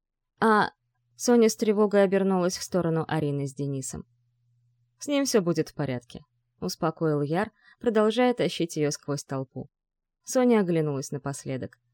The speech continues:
Денис уже встал и, зажимая рукой разбитый нос, запрокинул голову к темному безлунному небу. Арина взволнованно кружила рядом с ним и совсем забыла про Соню.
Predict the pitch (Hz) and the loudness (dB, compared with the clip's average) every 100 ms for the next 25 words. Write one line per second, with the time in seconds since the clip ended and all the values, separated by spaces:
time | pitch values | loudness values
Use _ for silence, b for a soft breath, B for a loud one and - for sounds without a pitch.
0 | _ _ - 208 220 220 220 208 214 - | _ _ -6 2 6 6 4 0 -2 -2
1 | 214 226 254 - - 175 175 196 220 220 | 0 0 0 -6 -4 0 2 2 4 4
2 | 208 - 208 202 190 180 196 196 190 208 | 2 2 2 2 2 0 -2 0 0 0
3 | 254 - - 202 185 185 185 - 220 202 | -4 -8 -12 -6 -2 0 0 2 0 0
4 | 196 214 233 175 151 - 185 214 208 180 | 0 2 2 0 -4 -4 -2 0 0 0
5 | 151 147 147 147 143 143 139 139 135 127 | 0 -2 -2 -2 -2 -4 -4 -4 -6 -8
6 | 135 _ _ _ _ _ - 233 240 226 | -12 _ _ _ _ _ 0 4 6 4
7 | 214 220 220 214 202 196 190 196 190 190 | 4 4 4 4 2 0 0 -2 0 2
8 | 185 175 170 180 - 220 233 - 220 208 | 2 2 0 -4 -4 -4 -4 -6 -4 -2
9 | 220 208 185 147 139 - 127 - 139 - | 0 0 0 -2 -4 -4 -8 -8 -10 -12